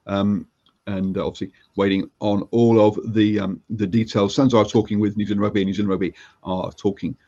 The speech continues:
with, um, uh, the government. So yes, opportunity there for some Chinese whispers, or, or yeah, some Chinese whispers there. But hopefully, um, let's hope that, uh, all communications are good.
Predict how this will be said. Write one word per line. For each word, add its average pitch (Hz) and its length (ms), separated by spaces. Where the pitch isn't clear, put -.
with, 113 560
um, 101 320
uh, 87 120
the 101 120
government. 107 400
So - 200
yes, 98 300
opportunity 110 340
there 104 120
for 147 320
some 110 140
Chinese 107 360
whispers, - 480
or, 107 200
or 107 140
yeah, 92 180
some 95 120
Chinese 95 160
whispers 92 240
there. 92 160
But - 100
hopefully, 92 320
um, 90 140
let's 80 140
hope - 180
that, - 280
uh, 107 60
all 104 180
communications 95 720
are 107 200
good. 135 340